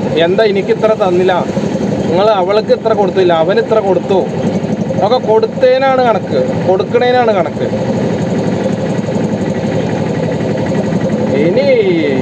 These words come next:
നമ്മളൊന്നും, നമ്മുടെ കേരളമൊന്നും നല്ല രീതിയിൽ മുന്നോട്ട് പോകാനുള്ള ഒരു ചാൻസും കാണാനില്ല.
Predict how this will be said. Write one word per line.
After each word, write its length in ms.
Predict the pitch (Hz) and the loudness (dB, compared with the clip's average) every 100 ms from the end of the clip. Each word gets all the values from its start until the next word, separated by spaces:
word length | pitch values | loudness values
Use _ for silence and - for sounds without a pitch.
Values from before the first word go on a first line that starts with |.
| 127 - - - - - - | 0 -2 -2 -2 -2 -2 -2
നമ്മളൊന്നും, 760 | 226 214 226 254 254 247 254 226 | -2 0 2 2 2 2 2 2
നമ്മുടെ 380 | 196 214 247 | 0 0 0
കേരളമൊന്നും 960 | 262 240 220 220 220 214 214 214 - 208 | 0 2 2 4 2 2 -2 -2 -2 0
നല്ല 280 | 165 185 220 | 2 2 2
രീതിയിൽ 300 | 233 240 247 | 0 2 2
മുന്നോട്ട് 360 | 220 196 196 | 2 -2 -2
പോകാനുള്ള 320 | 202 196 196 196 | 0 0 2 2
ഒരു 400 | 190 226 240 202 | 2 2 0 0
ചാൻസും 440 | 190 196 196 220 | 0 0 2 2
കാണാനില്ല. 320 | 196 165 151 | 2 0 -2